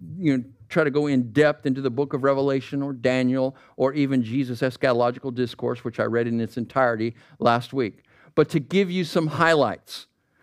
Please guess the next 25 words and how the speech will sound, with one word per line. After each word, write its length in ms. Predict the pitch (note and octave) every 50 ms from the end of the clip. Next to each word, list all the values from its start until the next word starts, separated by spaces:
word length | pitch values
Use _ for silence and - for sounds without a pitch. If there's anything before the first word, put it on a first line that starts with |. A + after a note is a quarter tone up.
| _ _ _ _
But 100 | - E3+
I 60 | F3+
will 100 | F3+ F3
tell 220 | - - B3 C#4 C#4+
you, 100 | B3+ G#3+
if 140 | D#3 - F#3+
you 80 | F#3
read 180 | F#3 C4 E4 E4
the 80 | D4
book 200 | G#3 G#3 G3 -
of 100 | G3 E3+
Revelation, 520 | F#3 F#3+ F3+ F3+ F3+ G3+ A3 G#3+ - E3+ E3
it's 160 | D3+ C#3+ - -
outlined 540 | - F#3 G#3 G#3+ G#3+ F#3+ F3 D#3 D3+ D3+ D3+
in 100 | D#3 D3+
sevens. 560 | C#3 - - A3 G3+ E3 C3 G#2 F#2+ F#2 -
There 160 | - D#3+ D3+
are 60 | D3 C3+
seven 340 | - - F#3 G3 G#3+ A#3
churches, 560 | G3+ - G3+ F3+ D#3 - A3+ B3+ A#3+ - - - _ _ _ _ _ _ _ _ _ _ _ _ _ - - - - - - - _ _ - - _ _ _ _ _ -
then 200 | A#2+ C3+ D3+ D#3+
there 100 | F3 F3
are 80 | E3+ E3
seven 320 | - G3+ F#3 F#3+ G#3+ G#3
seals, 580 | - - A#3 A3+ G3+ F#3 G3 G#3 - - -